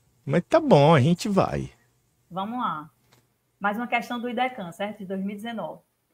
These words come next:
Speaker 2: A respeito da Lei oito mil cento e doze, assinale a alternativa correta.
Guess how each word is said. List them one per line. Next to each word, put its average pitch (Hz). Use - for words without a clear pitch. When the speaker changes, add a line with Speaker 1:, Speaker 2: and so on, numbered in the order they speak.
Speaker 2:
A 208
respeito 254
da 202
Lei 196
oito 202
mil 185
cento 220
e 247
doze, 196
assinale 196
a 190
alternativa 214
correta. 214